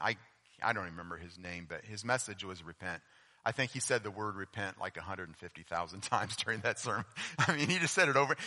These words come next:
and he, he, he would roll his, his R's. So, "You need to repent." <laughs> You know, and I don't, I mean, I don't think he was even, like, Hispanic, you know, he just, like, you know, I ju-, I don't know what the deal was. But we were, like, making fun of him because he was just, like, irritating us, and he was all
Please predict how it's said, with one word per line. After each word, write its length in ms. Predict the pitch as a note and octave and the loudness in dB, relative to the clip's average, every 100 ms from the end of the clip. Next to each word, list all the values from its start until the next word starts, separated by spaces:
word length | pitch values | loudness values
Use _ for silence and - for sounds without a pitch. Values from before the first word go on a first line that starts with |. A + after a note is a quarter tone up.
| F#3 | 2
and 80 | |
he, 140 | E3+ F#3 | 4 2
he, 280 | E3 F3 F#3+ | 0 0 2
he 140 | F3 G3 | 2 2
would 160 | B2+ | 6
roll 200 | C#3+ D3 | 6 6
his, 260 | A#2 - - | 2 -4 -10
his 200 | B2+ A2+ | -6 -2
R's. 340 | - A#2 G2 - | 4 6 6 2
So, 160 | A#2+ - - | 0 -2 2
"You 140 | B3 | 4
need 240 | B3 D4 C4 | 6 6 6
to 80 | |
repent." 760 | A#3 A3 B3+ - D4+ G3 G2 - | 8 10 10 10 10 10 6 -8
<laughs> 60 | - - - E3 - | -8 -18 -4 -2 0
You 80 | C#3+ | 2
know, 60 | B2 - - - | 0 -2 -6 6
and 100 | E3 | 12
I 140 | D#3+ | 12
don't, 100 | A3 F3+ F3+ | 12 10 8
I 60 | F#3+ | 10
mean, 240 | G3+ F#3+ C#3+ | 8 2 6
I 120 | C3+ | 8
don't 180 | F#3+ E3+ | 8 6
think 160 | F#3 E3+ | 4 4
he 140 | F3+ | 4
was 160 | C#3+ C#3 | 2 2
even, 340 | C#3+ C#3 B2 | 2 2 2
like, 200 | B2+ B2+ | 4 6
Hispanic, 500 | B2+ - A#2 C3+ - - | 6 2 6 6 4 -4
you 80 | G2 | 0
know, 100 | G2 | 4
he 120 | B2+ | 4
just, 220 | B2+ - | 2 2
like, 200 | G2+ A2 | 2 2
you 80 | G#2 | 2
know, 200 | G#2+ G#2 - | 2 2 6
I 120 | A2+ | 4
ju-, 120 | A#2 - | 4 -2
I 100 | - | 2
don't 160 | A#2+ A#2+ | 4 4
know 120 | A#2 | 2
what 200 | B2+ A#2 | 4 0
the 80 | A2+ | 0
deal 180 | A#2+ A#2+ | 2 4
was. 240 | F#2+ F#2+ - - - | 4 0 -8 -18 -6
But 160 | E3 E3 | -2 -2
we 120 | F3+ | -2
were, 80 | A#3+ | -2
like, 180 | F#3 B2 - | -2 -4 -6
making 280 | C3 E3 C3+ | -8 -8 -10
fun 240 | G#2+ E3 | -8 -8
of 60 | A#2+ | -8
him 140 | D2 - - | -10 -20 -16
because 260 | A#2+ B2 A#2+ | -8 -4 -4
he 140 | D#3 | -4
was 180 | D3+ B2 | -6 -8
just, 140 | C3 | -4
like, 140 | A#2 A2+ A2 | 0 0 0
irritating 500 | A#2 - A2+ A2 A2 | -2 -2 -4 -4 -4
us, 200 | G#2+ - | -4 -6
and 100 | G2 | -12
he 60 | |
was 160 | G#2 G2+ | -10 2
all 280 | A2 G#2+ | 6 6